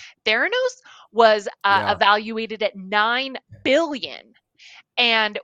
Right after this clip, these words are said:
Speaker 1: WeWork was evaluated at forty-seven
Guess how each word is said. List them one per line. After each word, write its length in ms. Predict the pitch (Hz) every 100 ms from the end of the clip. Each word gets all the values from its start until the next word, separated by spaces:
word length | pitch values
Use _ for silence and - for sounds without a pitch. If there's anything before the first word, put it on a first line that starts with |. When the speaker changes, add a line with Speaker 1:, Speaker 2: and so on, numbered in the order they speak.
| 196
Speaker 1:
WeWork 880 | 190 294 392 254 156 170 - -
was 200 | 190 220
evaluated 800 | 220 208 202 202 208 202 196 196 -
at 180 | 180 -
forty-seven 1160 | - 226 202 190 185 - - 202 214 208 180